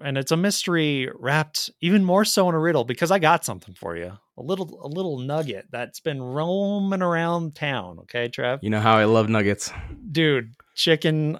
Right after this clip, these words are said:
Speaker 1: and Nintendo. We got this one from I G N. Uh, Nintendo Live has been announced for September of this year. A Nintendo Live. So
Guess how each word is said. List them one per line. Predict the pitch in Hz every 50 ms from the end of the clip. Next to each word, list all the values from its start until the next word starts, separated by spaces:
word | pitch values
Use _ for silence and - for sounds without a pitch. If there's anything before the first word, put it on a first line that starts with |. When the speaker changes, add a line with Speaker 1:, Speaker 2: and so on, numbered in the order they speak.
| - -
Speaker 1:
and | - 143 143 147 147 151 151 143
Nintendo. | 139 139 135 - 151 147 143 127 117 107 104 104 104 95 - - _ _
We | - 135 135
got | 131 151 143 147 147 139
this | 139 143 - -
one | 135 113 107 107 101 101 - - _
from | - - 151 151 160 160 -
I | 160 156 156
G | 143 147 151 151 151
N. | 151 135 120 117 113 104 _ _ _ - - - - - - -
Uh, | 139 147 147 143 151
Nintendo | 165 151 160 165 151 - 214 220 240 214 185
Live | 170 151 147 170 185 190 156 127 113 98 98 98 - - -
has | - 135 139
been | 151 147
announced | 143 143 143 143 139 135 131 - -
for | - 143 123 123
September | - - - 135 127 - - - 180 185 180 151 110 101 90 92 - - _ _ _
of | - 120 107 110
this | 113 127 127 - - 131
year. | 113 101 87 82 85 -
A | 110
Nintendo | 120 113 117 - - 175 175 170 175 170 156
Live. | 139 123 117 107 - - - 104 -
So | - 151 139